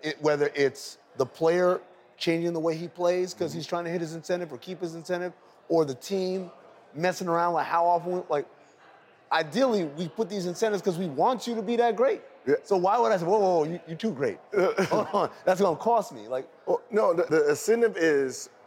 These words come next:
Speaker 2: it's a money structure, right? You want like, right now, we're at a hundred million.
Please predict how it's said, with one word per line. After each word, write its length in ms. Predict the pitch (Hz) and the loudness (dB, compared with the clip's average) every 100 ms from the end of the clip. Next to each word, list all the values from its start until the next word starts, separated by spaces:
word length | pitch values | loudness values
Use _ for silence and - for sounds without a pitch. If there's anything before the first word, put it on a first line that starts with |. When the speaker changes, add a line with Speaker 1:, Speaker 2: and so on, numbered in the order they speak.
| - | -4
Speaker 2:
it's 200 | 143 - | -4 0
a 80 | 131 | -2
money 460 | 113 120 151 156 | -2 -2 0 0
structure, 400 | 123 - 107 - | -4 -6 -8 -4
right? 240 | 107 117 - - | 0 0 -2 -12
You 160 | 113 165 | -8 -4
want 360 | 165 156 151 151 - - - - - | 2 2 2 -2 -14 -20 -20 -10 -2
like, 180 | 127 - 110 | -2 -4 -2
right 180 | 156 | 0
now, 280 | 165 156 156 | 2 2 2
we're 200 | 135 139 | 2 2
at 220 | 139 139 123 | 4 2 2
a 80 | 110 | -2
hundred 360 | - 151 139 | 0 0 0
million. 380 | 139 147 117 101 | 2 2 0 -4